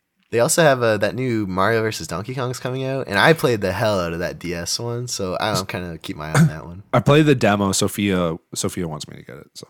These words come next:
Speaker 1: Hell
Speaker 2: I
Speaker 1: yeah, dude.
Speaker 2: <laughs> I had to get it. I played the demo with her, and she was like, "Can you buy this?" And I was like, "Yeah, we can buy this. It's not out yet." And she cried about that 'cause she doesn't know what that means.
Speaker 1: Aw, right.
Speaker 2: And
Speaker 1: Yeah.
Speaker 2: then,
Speaker 1: <laughs>
Speaker 2: and then I,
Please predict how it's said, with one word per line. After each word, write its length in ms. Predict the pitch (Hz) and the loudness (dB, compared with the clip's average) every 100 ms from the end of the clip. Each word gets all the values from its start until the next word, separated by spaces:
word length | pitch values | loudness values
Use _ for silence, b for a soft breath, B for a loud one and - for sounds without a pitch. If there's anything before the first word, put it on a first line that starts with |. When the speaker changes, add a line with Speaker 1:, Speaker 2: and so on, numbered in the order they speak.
| - | -6
Speaker 1:
Hell 420 | - 156 180 175 | 0 6 10 10
Speaker 2:
I 40 | 143 | 8
Speaker 1:
yeah, 260 | 117 98 | 6 2
dude. 120 | 98 107 | 0 0
Speaker 2:
<laughs> 60 | |
I 60 | 117 | 0
had 120 | 101 | 0
to 80 | 101 | -4
get 140 | 90 | -4
it. 80 | 85 | -2
I 80 | 123 | 2
played 220 | 139 156 | 6 6
the 60 | 139 | 6
demo 320 | 131 123 131 | 4 6 4
with 120 | 120 - | 4 4
her, 180 | 127 131 | 4 4
and 140 | 131 | 0
she 100 | - | -2
was 140 | 113 104 | -2 0
like, 160 | 104 | -2
"Can 140 | - 117 | -2 -2
you 160 | 117 | -2
buy 240 | 104 90 113 | 0 0 4
this?" 280 | 165 - | 4 2
And 60 | 104 | -2
I 40 | |
was 100 | 98 | -2
like, 180 | 98 95 | -2 0
"Yeah, 100 | 139 | 2
we 100 | 143 | 2
can 120 | 220 | 0
buy 160 | 139 104 | 2 2
this. 160 | 85 - | 0 -4
It's 300 | 107 - - | -10 -10 -4
not 140 | 120 | 0
out 160 | 107 131 | 2 0
yet." 260 | 85 82 | -2 -6
And 100 | 85 | -8
she 120 | 92 - | -8 -8
cried 280 | - 95 | -8 -6
about 200 | 92 87 | -4 -4
that 280 | - 90 117 _ b b b b b _ - | -4 -6 -6 _ b b b b b _ -2
'cause 120 | 104 | -2
she 100 | 90 | 0
doesn't 200 | 85 98 | -2 0
know 60 | |
what 100 | 92 | 0
that 100 | 82 | -2
means. 240 | 90 90 95 | -2 -2 -2
Speaker 1:
Aw, 220 | 95 113 | -4 -6
right. 400 | 117 92 85 80 - | -4 -2 -2 -4 0
Speaker 2:
And 0 | |
Speaker 1:
Yeah. 420 | 123 120 110 107 | 4 4 4 0
Speaker 2:
then, 680 | - 151 - 170 - 175 - | -2 -2 -2 -4 -2 -4 -2
Speaker 1:
<laughs> 60 | - | 0
Speaker 2:
and 140 | 123 | 2
then 120 | 123 | 2
I, 160 | 117 | 4